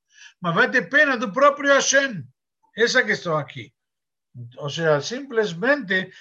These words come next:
"Veiashov el Hashem virachameu", virachameu significa vai ter pena dele, misericórdia dele, de Hashem mesmo. O que significa? Nos diz aqui, Peirush,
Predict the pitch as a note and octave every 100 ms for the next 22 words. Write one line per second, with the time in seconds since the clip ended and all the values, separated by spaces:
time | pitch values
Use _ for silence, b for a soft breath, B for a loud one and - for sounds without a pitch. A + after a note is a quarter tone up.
0 | B - D#3+ E3 A#3+ A#3+ G#3+ G3 G#3 A3
1 | F3+ F3 G3 G#3+ F3+ E3 D#3+ C#3 C3+ F#3
2 | - _ _ _ _ _ _ _ - C#3+
3 | C3+ D3 D#3 D3+ G3+ C4+ A3+ C#4+ B3+ F3
4 | G3+ G3+ A#3+ A3+ A3+ A3 F3 C4 C4 G#3+
5 | C#4+ D#4 A#3+ G#3+ B B B F3+ F#3 G#3+
6 | C4 B3+ B3+ B3+ C#4 B3+ A#3+ A#3+ - C4
7 | A#3+ A#3+ F#3 D3+ A#2 _ _ _ _ -
8 | A3+ F#3 E3+ C3 C3 A#2+ C#3+ D3 D3+ D#3+
9 | E3+ G3 C4 C4 C4+ _ _ _ - F3
10 | E3+ D4+ A3 -